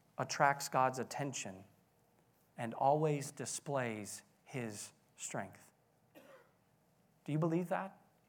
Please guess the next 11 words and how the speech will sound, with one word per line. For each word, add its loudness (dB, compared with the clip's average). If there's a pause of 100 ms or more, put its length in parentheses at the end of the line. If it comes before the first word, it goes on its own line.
(420)
That -4
your 8
weakness, 0
my 4
weakness, -2
our 8
weakness -2
attracts 0
God's 0 (120)
attention -8 (580)
and -2